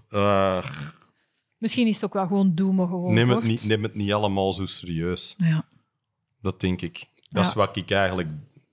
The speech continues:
Speaker 1: dat, dat is de grootste contradictie
Speaker 2: Ja.
Speaker 1: in wie dat ik ben, hè. Je zit een comedian, maar je bent een comedian omdat je zo serieus bent.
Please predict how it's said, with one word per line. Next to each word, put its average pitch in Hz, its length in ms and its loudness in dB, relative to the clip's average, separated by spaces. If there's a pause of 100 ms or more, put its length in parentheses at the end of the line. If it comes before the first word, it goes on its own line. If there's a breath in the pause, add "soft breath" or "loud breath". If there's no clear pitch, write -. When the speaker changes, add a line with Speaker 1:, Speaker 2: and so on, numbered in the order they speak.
(100)
Speaker 1:
dat, 92 300 -2
dat 95 140 0
is 87 60 -6
de 90 120 -4
grootste 90 800 0 (800)
contradictie 90 1000 0
Speaker 2:
Ja. 85 160 4
Speaker 1:
in 90 180 -2
wie 90 200 -4
dat 87 200 -4
ik 76 160 -8
ben, 90 160 -2
hè. 85 140 -2 (380)
Je - 140 -12
zit 90 180 -6
een 92 100 -8
comedian, 98 760 -2 (540)
maar 92 160 0
je 87 120 -2
bent 92 140 0
een 90 80 -2
comedian 92 640 -2
omdat 87 320 -6
je 85 240 -4 (180)
zo 90 160 -8
serieus 82 600 -4
bent. 80 140 -10